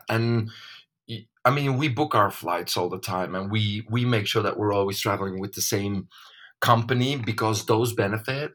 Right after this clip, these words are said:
are just huge. But like my sister, when she travels, she travels a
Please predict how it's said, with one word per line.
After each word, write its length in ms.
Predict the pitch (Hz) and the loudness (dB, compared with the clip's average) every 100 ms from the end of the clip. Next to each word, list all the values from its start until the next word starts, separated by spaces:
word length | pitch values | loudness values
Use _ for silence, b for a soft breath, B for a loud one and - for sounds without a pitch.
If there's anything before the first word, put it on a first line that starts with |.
| 98 | -2
are 260 | 98 98 | 0 0
just 460 | 98 104 98 92 - - | -2 -2 -2 -4 -10 -14
huge. 560 | - - 117 - - | -8 0 0 0 -4
But 160 | - 104 | -2 0
like 180 | 113 113 | 2 2
my 160 | 123 113 | 2 0
sister, 440 | 110 107 - 131 | 0 -4 -4 -4
when 180 | 120 110 | -2 0
she 200 | 110 117 | 0 -2
travels, 420 | 113 98 95 101 | 0 0 0 -4
she 140 | - 101 | -6 -4
travels 340 | 95 92 | -4 -4
a 40 | - | -6